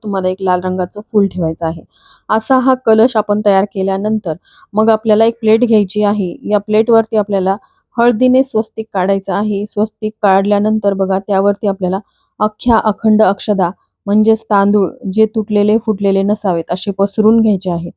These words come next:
तांदूळ कधीही पांढरे ठेवू नये, त्यावरती हळदी कुंकू अर्पण करायचं आहे. आता या दोन वस्तू घेऊन आपल्याला आपल्या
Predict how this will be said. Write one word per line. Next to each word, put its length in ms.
तांदूळ 320
कधीही 320
पांढरे 340
ठेवू 220
नये, 180
त्यावरती 500
हळदी 380
कुंकू 340
अर्पण 400
करायचं 440
आहे. 220
आता 160
या 100
दोन 240
वस्तू 320
घेऊन 200
आपल्याला 360
आपल्या 440